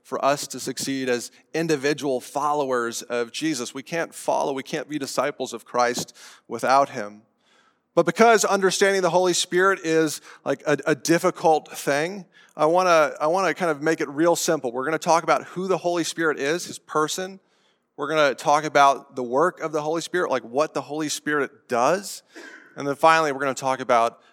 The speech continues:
our response to the Holy Spirit, what, what, what we should do.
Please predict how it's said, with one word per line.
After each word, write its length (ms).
our 160
response 840
to 440
the 100
Holy 340
Spirit, 440
what, 160
what, 340
what 220
we 300
should 320
do. 360